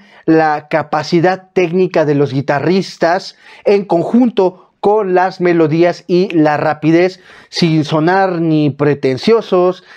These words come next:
ni simplistas. Misión cumplida decorosamente en ese departamento. Escuchen la canción Violent Destruction y,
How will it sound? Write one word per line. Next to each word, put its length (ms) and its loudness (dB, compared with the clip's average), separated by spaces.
ni 380 2
simplistas. 1040 -4
Misión 640 0
cumplida 680 0
decorosamente 1200 0
en 180 -2
ese 460 0
departamento. 1300 -2
Escuchen 760 -2
la 120 0
canción 460 -2
Violent 640 0
Destruction 840 -2
y, 240 2